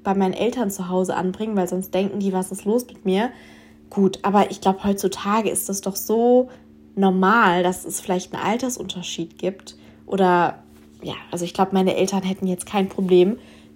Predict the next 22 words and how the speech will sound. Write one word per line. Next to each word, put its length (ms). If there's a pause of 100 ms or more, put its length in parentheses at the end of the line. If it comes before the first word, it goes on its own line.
(120)
oder 200
haben 220
kein 240
Problem, 540
wenn 120
ich 160
jemanden 500
kennenlernen 520
würde, 180
der 160
vierzig 540
wäre. 300
Weil, 260 (340)
wie 120
gesagt, 360
ich 140
werd 220
sechsundzwanzig 920
dieses 320
Jahr. 160
Das 160
sind 320